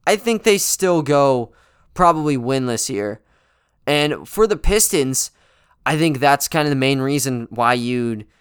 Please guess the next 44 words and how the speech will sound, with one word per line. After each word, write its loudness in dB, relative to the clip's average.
consider, -2
you -8
know, -2
maybe 0
they -2
should -4
have -2
been 0
the 0
ones -2
winning -4
this -6
game, -4
because -2
they 0
still -2
play 0
the -2
Minnesota 0
Timberwolves, -4
and 2
I 2
think -2
they'd 2
have 2
a 2
much -2
better -2
shot. -2
They -4
have -2
a 2
lot 4
of 2
flamethrowers -2
on -2
this -6
roster. 0
I'm -4
talking 2
Saddiq -6
Bey, 2
Isaiah 0
Stewart, -4